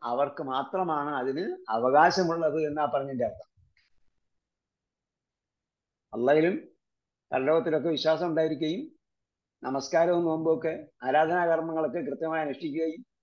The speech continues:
അതേപോലെ പടച്ചവനല്ലാതെ വേറെ ആരെയും പേടിക്ക-, പേടിക്കാതിരിക്കുകയും ചെയ്യുന്നവർക്കാണ് പള്ളി ഭരിക്കാൻ, പരിപാലിക്കാനുള്ള അവകാശം. അതായത് വെള്ളിയാഴ്ച മാത്രം വന്നിരുന്ന അവിടെ പൈസ ഇരുന്നവരുടെ കണക്കെഴുതുന്നവർക്കല്ല പള്ളി പരിപാലനത്തിന്റെ അവകാശമുള്ളത്.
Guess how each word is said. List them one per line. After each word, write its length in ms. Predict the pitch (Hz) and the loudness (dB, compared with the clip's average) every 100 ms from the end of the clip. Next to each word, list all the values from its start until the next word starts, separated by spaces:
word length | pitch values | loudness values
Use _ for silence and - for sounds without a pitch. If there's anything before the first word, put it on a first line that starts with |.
| _ _ _ _ _ _ _ _ - | _ _ _ _ _ _ _ _ -8
അതേപോലെ 540 | 143 160 165 165 - - - | -2 -2 0 -2 -4 -14 -6
പടച്ചവനല്ലാതെ 840 | 131 139 170 175 165 170 170 175 - | -4 -4 -4 -2 0 0 0 -2 -4
വേറെ 220 | 143 156 | 0 2
ആരെയും 240 | 160 160 | 2 0
പേടിക്ക-, 580 | 151 160 156 165 165 170 | -2 -4 -4 -4 -4 -6
പേടിക്കാതിരിക്കുകയും 800 | 160 156 160 170 160 156 180 160 | -8 -8 -6 -4 -4 -4 -4 -4
ചെയ്യുന്നവർക്കാണ് 580 | 160 165 175 170 175 185 | -4 -4 -4 -4 -4 -2
പള്ളി 260 | 175 180 | -2 0
ഭരിക്കാൻ, 360 | 196 185 196 196 | 2 2 2 0
പരിപാലിക്കാനുള്ള 640 | 185 185 190 185 190 185 | 0 0 0 0 -2 -2
അവകാശം. 440 | 180 185 196 143 123 _ _ _ _ _ _ _ _ _ - | 0 2 0 -4 -12 _ _ _ _ _ _ _ _ _ -8
അതായത് 240 | 123 139 131 | -4 -4 -2
വെള്ളിയാഴ്ച 420 | 131 156 160 170 | -2 0 0 -2
മാത്രം 380 | 160 147 165 160 | -4 -4 -4 -4
വന്നിരുന്ന 400 | 156 156 151 151 | -4 -4 -4 -2
അവിടെ 340 | 147 147 - _ _ _ _ _ - | 2 2 0 _ _ _ _ _ -20
പൈസ 460 | - _ 127 139 143 | -20 _ -2 0 2
ഇരുന്നവരുടെ 480 | 151 151 156 156 151 | 2 2 2 4 2
കണക്കെഴുതുന്നവർക്കല്ല 920 | 147 143 156 156 160 151 151 151 156 | 0 0 0 0 -2 0 0 2 0
പള്ളി 260 | 135 135 147 | 0 -4 -6
പരിപാലനത്തിന്റെ 800 | 151 151 147 147 139 143 151 - _ _ _ _ _ _ _ _ | -6 -2 -4 -4 -14 -10 -10 -10 _ _ _ _ _ _ _ _
അവകാശമുള്ളത്. 800 | 120 135 143 - 113 85 - _ | -4 0 0 0 -6 -8 -14 _